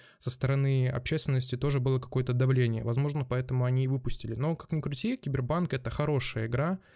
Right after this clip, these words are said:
А, все баги они определённо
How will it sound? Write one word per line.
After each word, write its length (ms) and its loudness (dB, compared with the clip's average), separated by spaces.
А, 640 2
все 240 2
баги 480 2
они 240 4
определённо 540 4